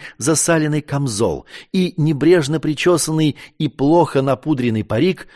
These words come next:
не прибавлял привлекательности его внешности. К тому же, несмотря на высокомерный напыщенный тон речей, было видно, что он чем-то не удовлетворён. В нём замечалась какая-то растерянность,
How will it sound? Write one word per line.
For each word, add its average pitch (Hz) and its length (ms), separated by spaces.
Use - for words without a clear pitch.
не 214 180
прибавлял 185 640
привлекательности 156 1000
его 143 400
внешности. 87 800
К - 80
тому 151 320
же, 67 260
несмотря 165 580
на 151 140
высокомерный 143 760
напыщенный 113 680
тон 110 300
речей, 92 560
было 226 340
видно, 190 340
что 185 260
он 185 280
чем-то 202 600
не 180 260
удовлетворён. 151 1080
В 101 120
нём 156 180
замечалась 170 540
какая-то 180 440
растерянность, 92 880